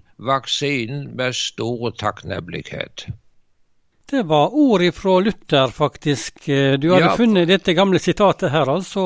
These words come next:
Speaker 2: eh,
Speaker 1: Ja,
Speaker 2: seks hundre år
Speaker 1: sek-,
Speaker 2: tilbake i tid.
Speaker 1: seks hundre år tilbake så skriver Luther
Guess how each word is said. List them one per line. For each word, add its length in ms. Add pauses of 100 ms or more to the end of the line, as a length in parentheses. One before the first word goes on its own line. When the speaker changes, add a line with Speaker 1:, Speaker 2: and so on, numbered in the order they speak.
(160)
Speaker 2:
eh, 240
Speaker 1:
Ja, 80
Speaker 2:
seks 180
hundre 220
år 100
Speaker 1:
sek-, 60
Speaker 2:
tilbake 400
i 40
tid. 260 (240)
Speaker 1:
seks 580
hundre 420
år 420
tilbake 640
så 180
skriver 540
Luther 540